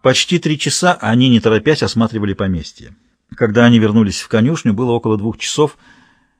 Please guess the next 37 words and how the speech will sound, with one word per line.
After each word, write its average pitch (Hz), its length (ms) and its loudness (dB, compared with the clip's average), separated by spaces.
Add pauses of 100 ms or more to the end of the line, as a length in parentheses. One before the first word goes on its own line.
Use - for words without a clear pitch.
(320)
Фернандо 143 500 2
признался, 139 460 -2
что 131 180 -4
у 123 60 2
него 127 220 0
немного 120 340 2
разыгрался 113 460 -2
аппетит, 113 420 -8
а 110 80 -4
ещё 151 260 -4
разболелась 123 480 -2
поясница 139 720 -6 (200)
из-за 107 260 -2
отсутствия 117 420 -6
привычки 117 380 -4
ездить 104 340 -6
верхом. 101 380 -6 (560)
Они 101 240 -2
спешились - 680 -6
и, 170 100 -6
передав 135 380 -4
поводья 120 340 0
управляющему, 127 680 -2
пошли 113 260 -6
в 104 60 -8
дом 107 180 -2
обедать. 82 500 -10 (2750)
«Я 120 180 0
думаю, 151 240 -2
что - 160 -6
если 123 240 -4
предложу 123 400 -2
тебе 101 200 -6
принять 113 380 -2
душ 208 260 -8
перед 110 220 -6
обедом 95 360 -6